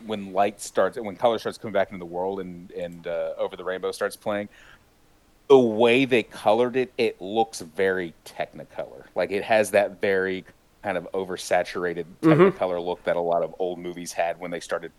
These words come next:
Speaker 1: first going into color. I just, I absolutely loved it. I love that use of that as a, as a plot device too, kind of with the,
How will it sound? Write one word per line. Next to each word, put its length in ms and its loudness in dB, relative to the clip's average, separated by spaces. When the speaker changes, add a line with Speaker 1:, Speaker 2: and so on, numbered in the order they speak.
Speaker 1:
first 240 -6
going 220 -4
into 160 -8
color. 340 -2
I 220 6
just, 300 -4
I 180 2
absolutely 500 0
loved 220 -10
it. 80 -12
I 80 2
love 220 0
that 180 -2
use 220 -8
of 80 -6
that 240 4
as 160 -2
a, 180 -4
as 120 -4
a 40 -10
plot 260 4
device 320 -2
too, 300 -8
kind 180 -4
of 80 -8
with 140 -10
the, 340 -6